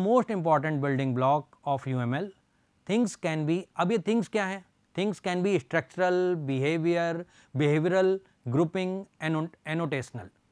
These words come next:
चार टाइप की हो सकती हैं थिंग्स। Now first is the structural things। स्ट्रक्चरल थिंग्स को हम कैसे डिफाइन करते हैं? Structural things define the static part of the model।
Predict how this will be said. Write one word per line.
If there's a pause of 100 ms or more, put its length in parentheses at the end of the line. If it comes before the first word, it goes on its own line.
(200)
चार
टाइप
की
हो
सकती
हैं
थिंग्स। (1400)
Now (300)
first
is
the (320)
structural
things। (120)
स्ट्रक्चरल
थिंग्स
को
हम
कैसे
डिफाइन
करते
हैं? (1500)
Structural
things
define
the (380)
static
part
of
the
model।